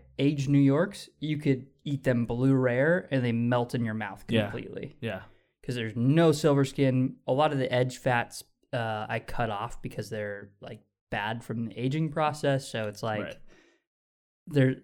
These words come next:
Speaker 1: like, almost no connective tissue. It's aged. It just all breaks down, melts in your mouth.
Speaker 2: Yep.
Speaker 1: No worries eating that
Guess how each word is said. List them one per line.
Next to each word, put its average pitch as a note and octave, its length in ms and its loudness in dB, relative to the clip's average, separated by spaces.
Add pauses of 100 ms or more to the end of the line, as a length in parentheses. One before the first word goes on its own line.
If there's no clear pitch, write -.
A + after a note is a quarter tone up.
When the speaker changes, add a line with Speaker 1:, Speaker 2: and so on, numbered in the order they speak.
Speaker 1:
like, - 320 -6
almost C3 320 2
no C3+ 260 8
connective A#2+ 480 0
tissue. A2 640 -6 (460)
It's - 120 -12
aged. A#2+ 480 0
It C3+ 120 0
just B2 220 -2
all A2+ 220 0
breaks A2 380 -2
down, A2 300 -2
melts G#2 240 -6
in G#2+ 60 -10
your G#2+ 100 -6
mouth. G#2+ 320 -12
Speaker 2:
Yep. A#2 300 0
Speaker 1:
No D3 380 4
worries B2 460 4
eating A2+ 240 -4
that G2+ 320 -10